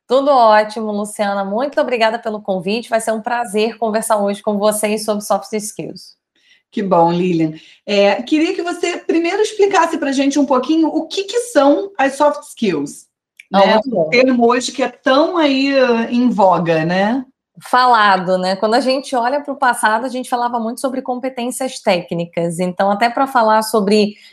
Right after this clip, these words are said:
Speaker 1: as competências comportamentais, as famosas soft skills, é interessante explicar o contexto anterior. A gente falava muito sobre competências técnicas, talvez há uns quinze anos atrás,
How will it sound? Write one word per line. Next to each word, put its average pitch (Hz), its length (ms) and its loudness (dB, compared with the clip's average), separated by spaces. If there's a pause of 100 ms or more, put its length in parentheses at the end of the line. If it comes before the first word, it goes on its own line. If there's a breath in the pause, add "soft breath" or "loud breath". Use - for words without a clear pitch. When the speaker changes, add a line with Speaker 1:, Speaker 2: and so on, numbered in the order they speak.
Speaker 1:
as 196 160 0
competências 220 840 2
comportamentais, 190 1000 0
as 175 120 -6
famosas 180 600 -2
soft 180 320 -4
skills, 214 480 -4
é 240 80 0
interessante 233 560 -2
explicar 262 640 0
o 277 60 -6
contexto 320 600 -2
anterior. 311 580 0 (480 soft breath)
A - 80 -2
gente 247 220 2
falava 285 320 6
muito 311 400 0
sobre 277 380 2
competências 254 800 -2
técnicas, 214 760 0
talvez 202 400 0
há 208 60 2
uns 196 220 -4
quinze 226 480 -2
anos 196 320 0
atrás, 180 580 -2